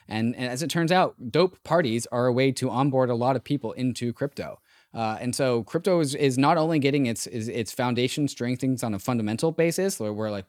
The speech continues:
Bitcoin is being, uh, bought by central banks, but also in real life, crypto people are now, it's now a cultural movement, uh, and it's a global cultural movement.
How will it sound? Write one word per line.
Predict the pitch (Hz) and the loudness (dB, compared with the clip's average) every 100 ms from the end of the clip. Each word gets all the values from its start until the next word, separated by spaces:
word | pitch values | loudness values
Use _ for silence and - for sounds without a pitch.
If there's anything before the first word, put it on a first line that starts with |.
| _ | _
Bitcoin | 113 - 120 113 | -4 -2 -2 -2
is | 98 | -2
being, | 113 107 107 - _ _ - | -2 -2 -4 -8 _ _ -6
uh, | 104 | -4
bought | 90 101 104 | 0 0 0
by | 110 104 104 104 - | -4 -2 -4 -6 -10
central | - 113 107 | -8 -6 -4
banks, | 107 135 196 - - _ - | -2 -2 -2 -6 -12 _ -6
but | - | 0
also | 165 220 113 101 - _ _ _ | 2 2 0 -4 -8 _ _ _
in | 165 190 165 | 2 2 4
real | 185 175 | 4 4
life, | 170 165 - - _ | 2 0 -2 -14 _
crypto | - 175 160 151 | -2 4 4 4
people | - 196 190 117 127 | 0 -2 2 0 0
are | 135 143 | 0 2
now, | 139 151 | 2 0
it's | 139 143 | 0 -2
now | 175 175 | 0 0
a | 202 | 0
cultural | 180 220 - 123 98 | 2 2 2 -2 -2
movement, | 101 87 85 80 - - _ - | -6 -8 -12 -14 -16 -18 _ -6
uh, | 110 113 | -4 -2
and | 123 | -4
it's | 123 | -4
a | 147 139 | -4 -4
global | 104 131 143 190 127 | -4 2 4 4 2
cultural | - 113 - 95 90 | -2 -6 -4 -8 -8
movement. | 82 85 80 - | -12 -12 -16 -18